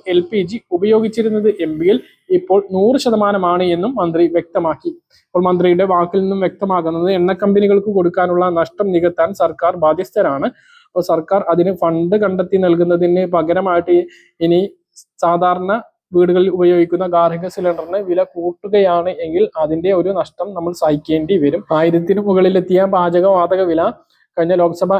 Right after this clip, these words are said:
ഇലക്ഷന് മുന്നോടിയായിട്ടാണ് ഇരുന്നൂറ് രൂപയുടെ കുറവ് വരുത്തിയത്. ഉജ്ജൽ യോജന ഗുണഭോക്താക്കൾക്ക് മുന്നൂറ് രൂപയുടെ സബ്സിഡി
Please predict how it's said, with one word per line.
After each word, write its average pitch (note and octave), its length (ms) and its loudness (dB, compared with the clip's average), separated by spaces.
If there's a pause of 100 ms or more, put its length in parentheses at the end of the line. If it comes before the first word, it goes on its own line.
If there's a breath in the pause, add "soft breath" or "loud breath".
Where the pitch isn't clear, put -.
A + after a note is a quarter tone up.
ഇലക്ഷന് F3 360 -4
മുന്നോടിയായിട്ടാണ് F3 960 2 (180)
ഇരുന്നൂറ് F3 400 -4
രൂപയുടെ F3 300 0 (120)
കുറവ് D#3 360 2
വരുത്തിയത്. D#3 420 0 (480 soft breath)
ഉജ്ജൽ D#3 300 0 (100)
യോജന F3+ 300 0 (640)
ഗുണഭോക്താക്കൾക്ക് E3+ 800 0 (120)
മുന്നൂറ് F#3+ 440 0
രൂപയുടെ F3 360 2
സബ്സിഡി D#3+ 420 0